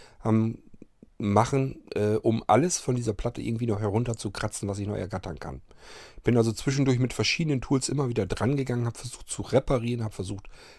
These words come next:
äh, die Dateien auszulesen. Alles, was ich irgendwie noch ergattern kann, versuche ich noch zu retten. So, und da bin ich bis heute noch mit am, am Gange. Ähm, ich hab noch zwei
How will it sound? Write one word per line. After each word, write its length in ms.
äh, 200
die 180
Dateien 520
auszulesen. 1000
Alles, 280
was 140
ich 200
irgendwie 260
noch 160
ergattern 460
kann, 200
versuche 380
ich 120
noch 120
zu 180
retten. 420
So, 160
und 140
da 60
bin 160
ich 140
bis 180
heute 220
noch 160
mit 180
am, 280
am 140
Gange. 340
Ähm, 320
ich 180
hab 200
noch 180
zwei 720